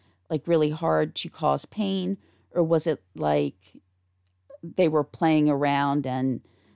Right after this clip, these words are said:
you know, mother just kinda tugged at her hair, like, you know, "Look, you're growing up so fast," or, you know, "Hey,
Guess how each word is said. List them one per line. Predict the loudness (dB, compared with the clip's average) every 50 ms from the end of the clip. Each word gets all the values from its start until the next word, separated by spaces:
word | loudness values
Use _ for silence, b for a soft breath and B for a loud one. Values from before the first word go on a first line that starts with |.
| b b b
you | 0 2
know, | 2 2
mother | 2 2 2 2 0
just | -2 -4 -6 -4
kinda | -4 -4 -4 -4
tugged | -4 -2 -2 0 2 2
at | 2 2 2
her | 0 -2
hair, | -2 -4 -4 -2 0 0 0
like, | -2 -4 -4 -4
you | -6 -6
know, | -4 -6 -6
"Look, | -4 0 0 0 0 0
you're | -2 0
growing | 0 2 2 2 0
up | -2 -4
so | -4 -4 -4 -4
fast," | -4 -2 0 0 2 2 2 2 0 -2 -4 -6 -8 -8 -6 -6
or, | -4 -4 -4 -6 -6 -8
you | -6 -6
know, | -6 -6 -8
"Hey, | -8 -6 -4 -2 -2 0 -2 -2 -4